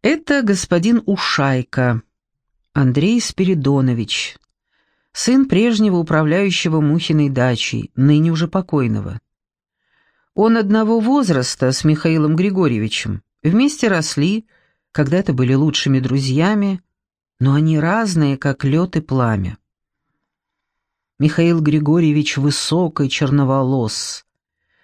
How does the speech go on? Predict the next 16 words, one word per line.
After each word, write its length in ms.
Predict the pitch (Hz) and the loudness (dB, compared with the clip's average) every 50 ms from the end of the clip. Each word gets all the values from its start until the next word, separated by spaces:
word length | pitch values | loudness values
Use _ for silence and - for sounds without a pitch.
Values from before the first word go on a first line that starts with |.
| _ _ _ _ _ _ | _ _ _ _ _ _
Господин 460 | - 170 180 - 208 220 220 240 240 | -4 -4 -2 0 0 0 2 2 2
Ушайко 420 | 240 226 - - 247 240 226 - 233 | 0 0 0 -2 -2 -2 0 0 0
невысокий, 920 | 226 233 220 233 - - - 269 269 254 - - 180 180 170 160 160 160 160 _ _ _ _ _ _ _ - _ | 0 0 0 -2 -4 -2 -2 -2 -2 -2 -2 -2 0 0 0 0 -2 -4 -6 _ _ _ _ _ _ _ -14 _
с 140 | - 147 151 | -6 -4 -2
белёсыми, 680 | 151 160 165 175 180 202 233 240 - - - 185 165 151 | 0 0 2 2 2 2 0 0 -2 -2 -2 0 0 0
уже 240 | 147 147 151 151 | 0 0 0 0
изрядно 540 | 151 143 156 151 175 185 214 208 185 170 156 147 | 0 2 0 0 2 0 0 0 -2 -2 -2 0
поредевшими 800 | - 151 147 135 135 143 165 185 202 196 - - 160 160 160 147 | 0 0 0 0 0 0 0 0 0 -2 -4 -4 -2 0 0 2
на 100 | 147 147 | 2 2
макушке 500 | 131 131 131 - 135 147 - - - 151 | 0 -2 -2 -4 -4 -6 -4 -4 -2 -2
волосами. 760 | 139 131 127 127 123 - - - 104 95 92 90 - - _ _ _ _ _ _ _ _ - - - - - | 0 0 0 -2 -2 -4 -4 -4 -4 -2 -4 -6 -8 -10 _ _ _ _ _ _ _ _ -20 -18 -18 -12 -6
Михаил 340 | - 139 - 156 156 160 151 | -6 -4 0 0 0 0 0
Григорьевич 600 | 143 147 143 147 147 156 156 156 139 143 - - | 0 0 -2 0 0 0 2 2 0 -2 -2 -4
остроумен, 760 | 131 - - - 131 127 127 127 147 170 165 147 131 131 131 | -6 -6 -4 -4 -2 -2 0 0 0 0 0 0 0 0 0
эрудирован, 720 | 131 131 135 135 117 120 147 180 190 160 151 135 123 131 | 0 0 0 0 0 0 0 2 2 0 0 0 0 0
общителен. 840 | 135 131 - - - - 180 208 190 - - 143 131 120 104 98 | 0 -2 -2 -2 -2 0 0 0 -2 -2 -2 -2 0 0 -2 -4